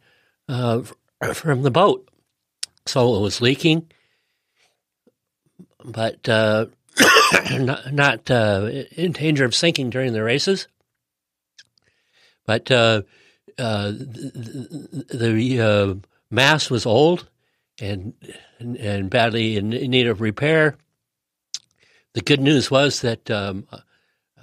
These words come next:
Eric Doyle from North Sails built, uh, some beautiful spinnakers and a lovely mainsail in Genoa.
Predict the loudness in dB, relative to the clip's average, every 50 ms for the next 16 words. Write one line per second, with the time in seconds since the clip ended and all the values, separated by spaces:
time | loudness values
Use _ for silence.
0 | -20 -20 -8 -2 0 0 0 0 2 2 4 4 4 2 0 -4 -4 0 0 0
1 | 0 0 0 2 2 4 4 2 2 -2 -6 -10 -14 -18 -20 -18 -6 -2 -2 -2
2 | -2 -4 -8 -12 -6 -4 -4 -4 -4 -6 -6 -6 -4 -4 -4 -4 -6 -6 -8 -10
3 | -10 -10 -4 0 4 4 4 4 2 0 -4 -6 -6 -4 -2 -2 0 0 0 -2
4 | -4 -4 -4 -8 -14 _ _ _ _ _ _ _ _ _ _ _ _ -12 -10 -8
5 | -8 -8 -6 -6 -6 -6 -6 -6 -6 -6 -6 -4 -2 -2 -2 0 -2 -2 0 0
6 | 0 0 0 0 0 0 0 2 0 0 -2 -4 -2 0 0 2 4 4 4 4
7 | 2 0